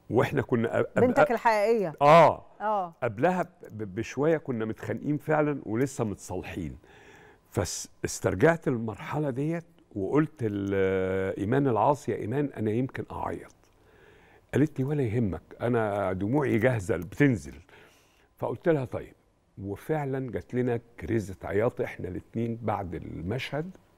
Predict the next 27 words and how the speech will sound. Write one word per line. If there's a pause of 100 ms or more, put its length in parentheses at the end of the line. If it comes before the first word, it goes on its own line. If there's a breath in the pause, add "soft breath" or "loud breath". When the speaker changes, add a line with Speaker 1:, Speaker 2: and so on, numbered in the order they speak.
(120)
Speaker 2:
شحنته
جامد
جدًا.
Speaker 1:
شحنا
جامد (140)
قوي، (520 loud breath)
و-،
وسامي
فضل
يشحننا، (140)
يشحننا
وقال:
"أنا
عايز
أسمع
صوتكم."
هو
قاعد
في
آخر
الدنيا،
قال:
"عايز
أسمع
صوتكم
وأنتوا
بتعيطوا."